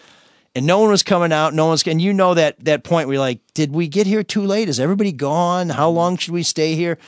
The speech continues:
Like, real hardworking people are at work by now, but we're dealing with dirt bags, so maybe they'll still be in there. And sure enough, he drives away. And in this case, we had two cars, so one of 'em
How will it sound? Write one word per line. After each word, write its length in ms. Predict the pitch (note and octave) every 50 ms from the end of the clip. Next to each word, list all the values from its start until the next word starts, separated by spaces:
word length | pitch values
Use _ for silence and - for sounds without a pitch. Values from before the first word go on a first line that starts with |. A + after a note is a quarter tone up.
| - - - - -
Like, 180 | D3+ D#3 C3+ G#2
real 220 | E3 A3+ B3+ A3
hardworking 520 | F#3+ G#3 G#3+ A3 G#3+ G#3 G3+ F#3+ - G3
people 280 | - - G#3 G3 - D#3
are 40 | D3+
at 120 | C3+ B2 A#2
work 320 | C3+ E3+ G3+ G3+ - -
by 200 | - F3 E3+ F3
now, 340 | F3 E3+ D#3 D#3 D#3+ D#3+ D#3+
but 160 | D#3 C3+ B2
we're 160 | G#2 B2+ D3+ D#3
dealing 220 | D3 E3+ F3+ E3+
with 120 | D3+ B2 G#2+
dirt 260 | D#3 D#3+ E3 - -
bags, 360 | - D3 D3 D3 D3+ C#3+ B2+
so 100 | - -
maybe 280 | A#2+ B2+ C3+ C#3+ C#3 C#3
they'll 160 | C3 C3+ C3+
still 260 | B2+ - - D#3 D3
be 160 | C3+ C3+ C#3
in 120 | C#3 C#3+ D3
there. 280 | C#3+ C3 C3 C3 B2+ - - - - - - - _
And 160 | - - D3 C3+
sure 300 | - - - G#3+ A#3+ B3
enough, 460 | A#3+ G#3 F#3 E3 D#3+ D#3 B2 - - _ _ _ _ _ _ _
he 160 | - D#3+ D3+
drives 400 | C3+ D3 D3 C#3+ D3 D3 C3+ C#3+
away. 460 | E3+ G#3 C4+ C#4 G#3 G#2 F2+ F2 - _ _ _ _ _ -
And 120 | - C3 C#3
in 60 | D3+
this 140 | F3+ G3+ F#3+
case, 300 | - - E3+ D3+ C#3+ -
we 120 | C#3+ C#3+ C#3
had 300 | C3+ B2+ B2 A#2 G#2 G2+ - _ _ _ _ _ _ _ -
two 200 | - - G#3 F#3
cars, 520 | - - E3+ A#2+ G#2 G2 G2 G#2 B2 B2+
so 500 | - - - - - B2+ A2+ A2 G#2+ G#2+
one 420 | G#2 G2+ F#2 D#2 G#2 B2 D3 D#3+ F3
of 160 | E3 C#3 B2+
'em 380 | C3+ A#2 A2+ A2+ A2 A2+ A2